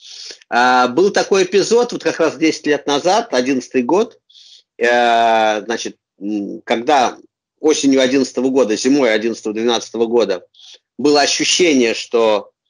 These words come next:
ну, вот после этих фальсификаций выборов, митингов многотысячных. И был план у этой самой, а, а, а, значит, э, бизнес-элиты каким-то образом договориться с Путиным.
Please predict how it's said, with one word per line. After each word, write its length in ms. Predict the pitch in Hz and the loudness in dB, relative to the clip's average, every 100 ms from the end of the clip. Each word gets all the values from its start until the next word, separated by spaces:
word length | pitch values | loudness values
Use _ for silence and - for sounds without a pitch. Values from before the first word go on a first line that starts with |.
| _ _ _ | _ _ _
ну, 240 | 127 139 117 | 0 2 2
вот 260 | 113 113 | 0 -2
после 300 | - 127 127 | -4 -2 -2
этих 220 | 117 117 | -2 -2
фальсификаций 800 | - 123 - 120 131 135 123 - | -4 -6 -6 -6 -2 -2 -2 0
выборов, 380 | 131 175 127 113 | 2 2 2 0
митингов 540 | 117 165 160 143 127 - | 2 0 0 0 0 -2
многотысячных. 880 | 120 113 - 110 - - - - _ _ _ _ _ _ _ _ _ _ - _ - _ | -4 -4 -6 -8 -8 -16 -18 -20 _ _ _ _ _ _ _ _ _ _ -20 _ -20 _
И 140 | - 127 | -4 0
был 320 | 127 240 175 | 2 2 2
план 520 | 160 190 226 233 208 _ _ _ _ | 2 4 4 2 -2 _ _ _ _
у 200 | - 139 | -2 2
этой 260 | 156 156 131 | 2 2 -2
самой, 560 | - 151 127 110 92 - _ _ _ - | 0 0 2 0 -2 -10 _ _ _ -18
а, 360 | 90 - 101 | -16 -10 -10
а, 320 | 104 - 104 107 | -10 -12 -10 -6
а, 40 | |
значит, 400 | 110 110 - 98 | -4 -4 -6 -10
э, 180 | - 107 | -8 -6
бизнес-элиты 920 | 107 131 139 117 - 147 180 262 185 | -2 2 2 2 0 0 2 2 0
каким-то 480 | 156 151 - 196 214 | 0 0 0 0 2
образом 280 | 185 165 175 | 0 0 0
договориться 560 | 165 160 170 180 170 165 | 0 2 2 2 0 -6
с 60 | |
Путиным. 480 | - 139 - 95 82 | -4 -6 -6 -8 -10